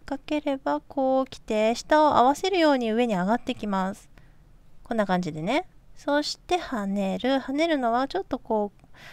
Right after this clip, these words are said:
ここに隙間を加えようとしながら跳ねる。この跳ねた後、このまま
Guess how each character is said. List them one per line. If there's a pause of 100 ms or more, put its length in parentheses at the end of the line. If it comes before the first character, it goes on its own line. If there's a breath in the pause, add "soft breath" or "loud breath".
(140 loud breath)
こ
こ
に
隙
間
を
加
え
よ
う
と
し
な
が
ら
跳
ね
る。 (500 loud breath)
こ
の
跳
ね
た
後、
こ
の
ま
ま